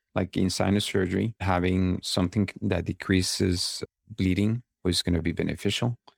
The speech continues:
And like sinus, a combination of, so Tiva is gonna be great. Ideally, a combination of propofol with remifentanil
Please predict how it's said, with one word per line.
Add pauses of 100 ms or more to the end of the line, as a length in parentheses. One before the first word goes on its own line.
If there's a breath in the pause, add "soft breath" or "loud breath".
(380 soft breath)
And
like
sinus,
a
combination
of,
so (120)
Tiva (100)
is
gonna
be (140)
great. (640)
Ideally,
a
combination
of
propofol
with (120)
remifentanil